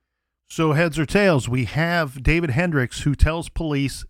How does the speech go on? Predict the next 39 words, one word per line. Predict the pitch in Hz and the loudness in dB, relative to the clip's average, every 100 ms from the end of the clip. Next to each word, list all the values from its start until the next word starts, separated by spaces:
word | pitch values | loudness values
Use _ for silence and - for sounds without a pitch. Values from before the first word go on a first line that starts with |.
| _ | _
"Yes, | 131 151 202 160 | -2 0 2 0
I'll | 139 | 2
go | 147 | 4
to | 139 | 4
the | 123 | 2
police | 131 110 | 0 -2
station | - 101 - | -2 -4 -4
with | 92 85 | -8 -8
you. | 82 - | -14 -2
Yes, | 135 165 | 0 2
I'll | 165 151 | 0 -2
sit | 180 | -2
across | 147 170 143 - | -2 0 -2 -2
the | 131 | -4
table | 160 147 127 | -2 -2 -2
from | 143 139 | -2 2
you | 131 | 2
and | 120 | 2
I'll | 147 | 0
answer | 147 143 - 143 | 0 -2 0 -4
any | 139 139 135 | -2 0 0
of | 117 | 0
your | 123 | -4
questions." | - 135 131 - 69 - - _ _ _ - | -2 -4 -4 -8 -16 -20 -20 _ _ _ -6
And | 139 | -2
according | 127 160 160 143 | 0 2 2 2
to | 147 | 2
his | 139 120 | 2 0
attorney, | - 190 170 | 0 0 0
he's | 123 135 | -2 -2
there | 131 135 | 0 0
for | 131 127 | 0 -2
eight | 147 147 | -2 -4
and | 135 | -2
a | |
half | 117 139 135 | -2 0 0
hours | 151 151 107 | 0 0 -2
that | 101 95 | -6 -8
night | 101 90 | -10 -12